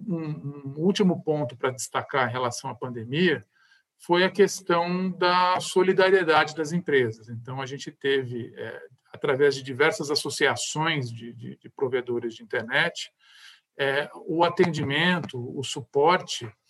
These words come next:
a aplicações, por exemplo, de telemedicina. Então, as unidades básicas de saúde, o, o Ministério mapeou boa parte das unidades básicas de saúde do Brasil que não tinham conexão à internet,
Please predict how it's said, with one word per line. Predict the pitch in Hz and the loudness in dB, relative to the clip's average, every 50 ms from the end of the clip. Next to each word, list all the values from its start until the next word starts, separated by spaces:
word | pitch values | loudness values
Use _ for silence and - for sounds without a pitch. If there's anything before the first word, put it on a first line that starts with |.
| - - _ _ _ _ _ - | -20 -20 _ _ _ _ _ -2
a | 135 135 139 139 143 139 147 151 | 2 4 4 6 6 4 4 2
aplicações, | 143 135 - 170 165 170 - 160 147 - - 170 156 151 | 0 0 0 -2 -2 2 2 0 0 0 -2 -4 -6 -6
por | - - 165 160 | -2 -2 0 0
exemplo, | 147 135 143 147 - 180 | 0 -2 -2 -4 -4 -4
de | 160 175 | -4 -4
telemedicina. | - - 170 170 170 170 170 165 147 147 - - - 165 160 147 123 113 101 98 _ _ _ - 143 127 131 127 - | 0 2 2 2 2 2 0 -2 -2 -4 -8 -4 -4 -4 -4 -4 -4 -6 -10 -14 _ _ _ -18 -16 -16 -16 -16 -12
Então, | - 139 143 147 | -8 -6 -4 -2
as | 147 139 123 - | -2 -2 -4 -4
unidades | - - 156 156 147 156 160 165 160 147 | -6 -4 -4 -2 2 4 4 2 2 0
básicas | 139 127 143 143 147 143 - - 147 135 | 0 2 4 4 4 4 2 -2 -2 -2
de | 123 127 | -2 -4
saúde, | - - 135 127 127 139 160 185 190 175 135 120 120 113 | -6 -2 0 2 4 4 4 6 4 4 2 0 -6 -8
o, | 117 - - 135 131 - - | -8 -8 -12 -14 -14 -14 -12
o | - 135 | -8 -6
Ministério | 135 143 147 147 147 143 - - 160 147 147 143 143 | -4 -4 -4 -4 -4 -6 -4 2 2 2 4 2 0
mapeou | 143 143 135 120 - 135 131 135 135 127 | -2 -2 -2 -2 -2 0 2 2 2 4
boa | 127 165 180 180 | 4 4 4 4
parte | 180 - 160 151 147 156 | 4 4 2 4 4 4
das | 147 135 127 | 2 0 0
unidades | 139 139 135 127 139 131 127 127 | -2 -6 -2 0 0 -2 -2 -4
básicas | - 135 131 127 123 - 131 | -2 0 0 0 0 -4 -8
de | 123 117 | -8 -8
saúde | 113 - 135 127 123 127 | -8 -6 -4 -6 -6 -6
do | 120 120 | -10 -10
Brasil | 117 123 120 117 117 117 131 165 175 175 - _ _ _ - - _ _ _ | -4 -4 -4 -4 -4 -2 2 2 2 2 0 _ _ _ -20 -20 _ _ _
que | - 175 | -4 0
não | 160 185 202 202 | 2 4 4 2
tinham | 190 - - 196 190 202 202 | 2 0 2 2 2 2 2
conexão | 190 214 196 196 185 - - - - 175 175 | 2 2 2 0 0 -2 -4 -4 -2 -2 -2
à | 180 | -2
internet, | 175 - 196 202 196 180 160 160 156 - - - - | -2 0 -2 0 0 0 -2 -2 -4 -8 -12 -12 -14